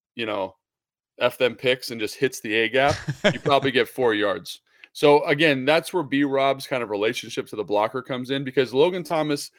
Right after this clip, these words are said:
Speaker 1: does have inside hat placement on it. Now, is it bloody? Absolutely. But if B-Rob just crams it in there, even if,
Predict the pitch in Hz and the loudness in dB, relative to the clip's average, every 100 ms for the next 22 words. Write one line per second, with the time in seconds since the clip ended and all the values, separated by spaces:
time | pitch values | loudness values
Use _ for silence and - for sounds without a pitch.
0 | _ _ - 139 147 165 139 131 135 143 | _ _ 2 6 6 4 0 -2 -2 2
1 | 120 117 117 139 127 131 135 147 131 117 | 2 2 0 0 -4 -4 -2 -2 0 0
2 | 104 110 107 90 117 127 185 - _ _ | -2 -6 -8 2 4 4 0 -10 _ _
3 | _ _ 110 113 - 104 107 92 - _ | _ _ -6 -4 -4 -8 -8 -14 -20 _
4 | _ - 127 110 151 175 165 139 127 - | _ 2 2 2 0 2 2 2 -4 -6
5 | - 131 147 143 135 151 165 151 190 185 | -4 0 0 0 0 0 -2 -2 -2 -6